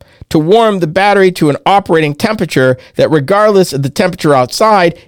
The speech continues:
it will still function and will not be damaged.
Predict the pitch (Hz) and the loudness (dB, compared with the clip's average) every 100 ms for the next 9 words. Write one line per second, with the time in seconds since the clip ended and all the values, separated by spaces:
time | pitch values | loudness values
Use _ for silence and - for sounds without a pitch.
0 | _ 220 226 180 202 - 196 190 - 214 | _ -4 0 0 0 0 0 0 0 -2
1 | 226 220 160 160 139 147 196 180 160 151 | -2 -2 -4 0 0 2 2 2 0 0
2 | 151 143 143 139 87 - - | 0 0 0 0 -2 -10 -16